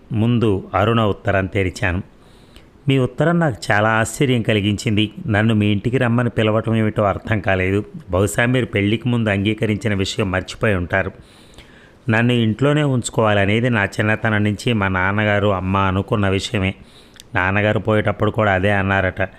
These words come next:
అమ్మ క్షణం నన్ను చూడకపోతే ఉండలేదు. కాకపోయినా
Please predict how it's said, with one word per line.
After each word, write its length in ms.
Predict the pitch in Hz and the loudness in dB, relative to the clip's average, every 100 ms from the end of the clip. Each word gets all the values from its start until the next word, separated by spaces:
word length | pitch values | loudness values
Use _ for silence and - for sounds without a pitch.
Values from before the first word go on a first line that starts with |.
| - - - - 101 | -20 -20 -20 -6 -2
అమ్మ 420 | 95 117 101 85 | 2 2 2 -2
క్షణం 540 | - - 107 101 113 104 | -6 -2 0 0 0 2
నన్ను 180 | 95 | 0
చూడకపోతే 640 | 101 - 107 107 95 104 104 | -2 0 0 0 -2 0 0
ఉండలేదు. 580 | 95 92 101 95 95 101 92 - 95 | 0 0 2 2 0 -4 -8 -10 -4
కాకపోయినా 680 | 85 104 - 107 107 131 | -4 -4 -2 0 0 -2